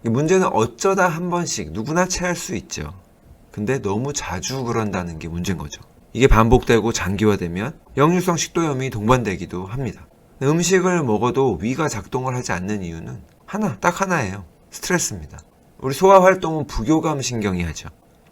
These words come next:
이 마음이 편안해야 소화가 됩니다. 근데 원래 기분 나쁠 때 먹으면 체하잖아요. 그런데 평소에 항상 이 교감 신경이 잔뜩 흥분돼 있으면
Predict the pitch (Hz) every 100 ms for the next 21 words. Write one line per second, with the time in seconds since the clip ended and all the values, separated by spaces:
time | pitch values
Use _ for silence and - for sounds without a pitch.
0 | - 95 98 131 143 147 156 160 147 131
1 | 110 117 156 _ _ _ - 151 147 127
2 | - 143 131 - _ 135 139 147 147 160
3 | 143 139 135 107 104 110 - 190 185 92
4 | 73 69 - _ - 151 156 131 135 185
5 | 202 190 190 165 139 190 170 123 90 117
6 | 127 156 139 143 143 131 87 - 110 165
7 | 196 180 127 - 80 78 78